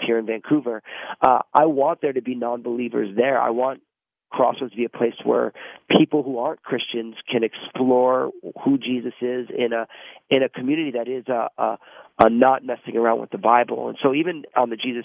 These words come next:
is Real radio program, I know it's being aired on Christian stations, but, um, um, it's still being preached in a way that takes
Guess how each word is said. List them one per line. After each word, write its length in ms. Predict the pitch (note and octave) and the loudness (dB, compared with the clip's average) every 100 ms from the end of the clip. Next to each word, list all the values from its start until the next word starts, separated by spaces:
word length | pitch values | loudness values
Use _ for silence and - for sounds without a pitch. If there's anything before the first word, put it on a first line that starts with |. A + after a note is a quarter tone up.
| A#2 | -10
is 80 | G#2+ | -6
Real 140 | A2+ | -4
radio 500 | G#2+ A#2+ C3+ A#2+ A#2 _ | -2 -4 -4 -4 -6 _
program, 380 | C3+ C#3 B2+ G#2+ - - _ | -2 -2 -4 -8 -14 -20 _
I 100 | C3+ | -2
know 200 | C#3 D#3+ | 0 -2
it's 160 | D#3 - | -4 -8
being 200 | A#2+ A2+ - | -8 -8 -8
aired 220 | A#2+ B2 | -6 -4
on 140 | A#2 G#2+ | -6 -8
Christian 420 | - A#2+ - G2 | -4 -4 -2 -8
stations, 520 | - C3 C3+ A2+ A2 - - - - - | 0 0 0 -8 -12 -16 -18 -16 -18 -8
but, 280 | C#3 B2 - - - - | -2 -2 -4 -20 -16 2
um, 200 | C3 B2+ - | 2 4 0
um, 240 | B2+ B2 - | 0 -2 -6
it's 140 | B2+ | -8
still 220 | - F3 E3 | 2 2 4
being 200 | D3 A#2 | -2 -4
preached 340 | - D3+ - | -6 -6 -4
in 80 | B2+ | -6
a 40 | |
way 100 | A#2 | -4
that 180 | A2+ A2 | -4 -6
takes 280 | - B2+ | -4 -6